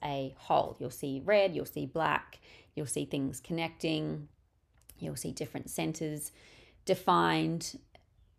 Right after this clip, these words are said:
or, and undefined as well. And 'cause as projectors, we won't have every single center defined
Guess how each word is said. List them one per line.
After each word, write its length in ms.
or, 200
and 180
undefined 720
as 160
well. 480
And 480
'cause 200
as 160
projectors, 720
we 80
won't 240
have 360
every 200
single 200
center 280
defined 680